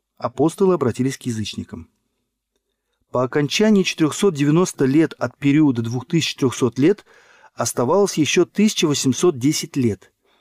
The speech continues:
Если от тридцать четвёртого года отсчитать тысяча восемьсот десять лет вперёд, то мы получим тысяча восемьсот сорок четвёртый год.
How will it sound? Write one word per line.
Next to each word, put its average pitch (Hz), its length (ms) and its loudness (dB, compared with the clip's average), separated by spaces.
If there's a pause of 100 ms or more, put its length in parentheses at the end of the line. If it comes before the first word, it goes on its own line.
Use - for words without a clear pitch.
(180)
Если 127 320 0
от 131 100 -2
тридцать 160 300 -4
четвёртого 147 480 0
года 131 340 0
отсчитать 127 480 -2
тысяча 156 320 0
восемьсот 123 420 0
десять 123 360 -2
лет 123 140 0
вперёд, 165 420 0 (420)
то 107 100 -6
мы 160 160 2
получим 170 480 0 (380)
тысяча 190 360 0
восемьсот 147 600 -2 (240)
сорок 156 380 -2
четвёртый 117 540 -8
год. 98 320 -14